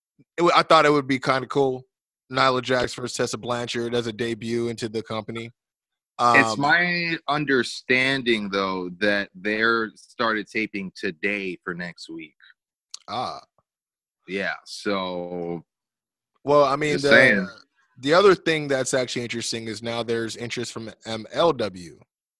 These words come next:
Speaker 1: which
Speaker 2: Oh, shit. Mm-hmm. Okay.
Speaker 1: you know, I
Speaker 2: I,
Speaker 1: mean,
Speaker 2: I,
Speaker 1: it,
Speaker 2: I could see it. Yeah.
Speaker 1: especially she's already down there. <laughs> She already,
Speaker 2: Mm.
Speaker 1: she already in Mexico right now.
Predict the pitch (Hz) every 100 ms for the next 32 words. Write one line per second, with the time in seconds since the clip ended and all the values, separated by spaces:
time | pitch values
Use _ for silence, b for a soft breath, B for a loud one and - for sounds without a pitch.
0 | _ 107 113 - - - _ _ _ _
1 | _ _ _ - 98 98 92 82 - -
2 | - 85 90 85 _ _ - 87 87 82
3 | 80 _ _ B B B - 113 123 123
4 | 127 113 117 127 120 113 104 113 101 98
5 | 107 120 - 151 156 135 120 _ _ -
6 | 107 120 131 139 156 139 143 131 131 131
7 | 127 131 143 131 - - - - 165 147
8 | - _ _ _ _ _ _ - B B
9 | B B 135 135 131 131 - 190 165 143
10 | 131 127 131 127 131 131 127 - 131 123
11 | 120 117 127 123 104